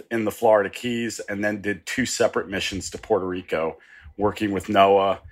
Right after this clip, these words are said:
and the Ocean Conservancy, National Fish and Wildlife Federation. Probably the most iconic thing that we've done, like, most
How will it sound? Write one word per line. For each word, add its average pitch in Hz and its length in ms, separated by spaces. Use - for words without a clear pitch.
and 90 140
the 90 100
Ocean 92 300
Conservancy, 92 1040
National 98 380
Fish - 260
and 92 80
Wildlife 90 420
Federation. 92 680
Probably 190 320
the 175 100
most 139 280
iconic 117 800
thing 120 220
that 110 80
we've 95 200
done, 90 440
like, 98 220
most 117 400